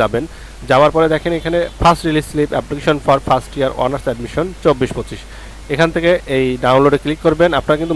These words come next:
মোবাইল থেকেও করতে পারেন, সেম একই প্রসেসে। So, আমি এই নোটিশটি দেখাবো আপনাদেরকে। এখন দেখেন, চব্বিশ পঁচিশ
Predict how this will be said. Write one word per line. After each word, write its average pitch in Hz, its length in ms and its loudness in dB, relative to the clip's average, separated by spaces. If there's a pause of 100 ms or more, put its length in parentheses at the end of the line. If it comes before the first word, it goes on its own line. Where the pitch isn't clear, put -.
মোবাইল 135 260 4
থেকেও 156 240 0
করতে 160 200 0
পারেন, 160 140 2 (120)
সেম 180 200 4
একই 147 220 -4
প্রসেসে। 147 340 -8 (480)
So, - 60 -2 (120)
আমি 139 140 0 (120)
এই 143 40 0 (100)
নোটিশটি 143 340 -2
দেখাবো 135 320 2
আপনাদেরকে। 113 380 -4
এখন 110 200 -6
দেখেন, 139 180 -2 (1300)
চব্বিশ 170 300 6
পঁচিশ 190 200 2